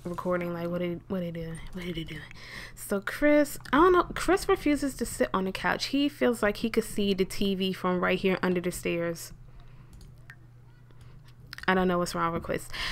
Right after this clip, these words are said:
With Chris, that's a qu-, what am I, what am I saying? Oh my goodness.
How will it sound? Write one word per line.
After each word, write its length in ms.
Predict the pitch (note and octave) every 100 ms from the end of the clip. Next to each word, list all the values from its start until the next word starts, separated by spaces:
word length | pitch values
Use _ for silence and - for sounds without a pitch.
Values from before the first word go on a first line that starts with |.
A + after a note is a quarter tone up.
| - -
With 200 | - -
Chris, 280 | - F3 G3
that's 180 | A3+ -
a 40 |
qu-, 200 | G#3 -
what 720 | - G3+ - - - - F#4+ G#4+
am 200 | A4 G#4+
I, 180 | G#4 -
what 120 | E4+
am 60 | G#4
I 100 | A4+
saying? 680 | - - C4+ C4 G3+ F3 F3+ -
Oh 100 | B3+
my 200 | A3 G#3
goodness. 460 | A3 F3+ E3+ F3 -